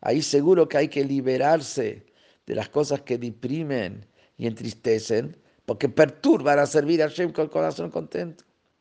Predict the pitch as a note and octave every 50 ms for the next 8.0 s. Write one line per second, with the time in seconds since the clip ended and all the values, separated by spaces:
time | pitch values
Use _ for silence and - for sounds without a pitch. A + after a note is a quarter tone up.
0 | _ _ _ _ _ _ _ _ _ _ _ _ _ _ _ _ _ _ _ _
1 | _ - E3 E3 F#3+ F#3+ F#3 - F3+ E3+ G3+ G#3 G3 E3 D3+ - - A#2+ A#2 A#2+
2 | A#2 - - G#2+ G#2+ - A#2+ A2+ - - A2+ A2 G#2+ - _ _ - - - -
3 | _ _ - - G#2+ - - - A#2 - - - - - A2+ A2 - - B2 C#3
4 | C#3+ C3+ B2 A2+ G#2 - _ _ _ _ _ _ _ _ _ _ _ _ _ _
5 | _ _ _ _ _ _ _ - - A2+ G#2+ A2 G#2+ - B2 B2 B2 A#2+ A2+ A2+
6 | A2 G#2 - - - A2+ G#2+ G#2 B2 B2+ B2 B2 A2+ - - G#2+ G2+ - - -
7 | - - G#2 - G2+ F#2+ - G#2 - - - B2+ B2+ A#2+ A#2+ A2+ A2+ G#2 - -